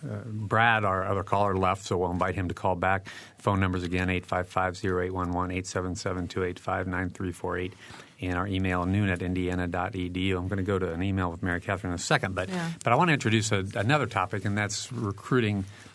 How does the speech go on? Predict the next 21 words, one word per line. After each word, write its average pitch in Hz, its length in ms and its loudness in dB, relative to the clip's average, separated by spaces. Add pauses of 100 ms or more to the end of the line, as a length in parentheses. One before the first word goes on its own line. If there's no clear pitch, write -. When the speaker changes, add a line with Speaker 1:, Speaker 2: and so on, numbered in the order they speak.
(120)
Speaker 1:
um, 92 320 0 (340)
to 110 320 2 (120)
increase - 720 -2
diversity 98 560 0
on 82 140 -6
campus. - 500 -8
I 101 60 -4
know 98 280 0 (320)
Indiana 101 440 0
University 92 680 0
has 92 400 -2 (420)
stated, 110 760 4 (240)
officials 107 440 0
have 92 100 0
stated 110 380 2
many 98 220 2
times 92 380 0
that's 92 200 -2
a, 92 240 -2
that's 92 220 -4
a 92 160 -4